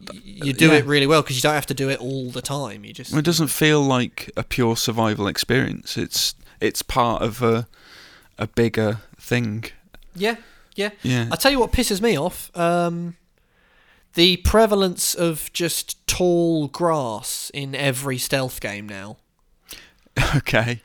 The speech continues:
Speaker 2: yeah.
Speaker 1: It's just an easy get out. It's nothing. It, it, and it, and it was in, like, Horizon Zero Dawn was when I, I, I remember it for the first time. I was like, "Oh, this is gonna be a thing, isn't it?" And just, like, load of games now, they're just like, "Do you want,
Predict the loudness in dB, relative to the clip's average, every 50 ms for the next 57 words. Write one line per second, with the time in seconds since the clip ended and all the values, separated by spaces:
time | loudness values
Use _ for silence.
0 | _ -6 -4 -2 -2 -2 -2 -2 0 2 2 2 2 2 2 2 2 2 2 0
1 | -2 -2 -4 0 4 4 4 4 4 0 -4 -4 -4 -6 -6 -2 0 0 0 0
2 | -2 -4 -4 -4 -6 -10 -8 -6 -6 -6 -4 -4 -6 -6 -6 -4 0 2 2 2
3 | 2 2 2 2 2 2 2 0 2 2 2 0 0 0 0 2 2 2 2 2
4 | 2 2 2 0 0 -4 -4 -2 0 2 2 0 2 2 2 2 2 0 0 -2
5 | -4 -4 -4 -4 -2 -2 -4 -4 -6 -6 -6 -4 -4 -2 -2 0 0 0 -2 -2
6 | -4 -4 -4 -4 -4 -4 -6 -8 -10 -10 -6 -6 -6 -6 -6 -6 -6 -6 -6 -6
7 | -8 -8 -6 -6 -6 -4 -4 -2 -2 -2 -2 -4 -4 -6 -8 -8 -10 -10 -8 -10
8 | -10 -10 -10 -10 -12 -12 -12 -12 -12 -12 -10 -10 -12 -12 -12 -14 -14 -14 -16 -16
9 | -18 -20 -18 -18 -18 -16 -16 -18 -20 -18 -14 -6 -4 -2 2 4 4 4 4 4
10 | 4 4 6 6 4 2 2 0 0 0 0 -4 -6 -6 -8 -8 -8 -6 -8 -8
11 | -8 -6 -4 -4 -4 -4 -6 -6 -8 -6 -2 -2 -2 -2 -4 -8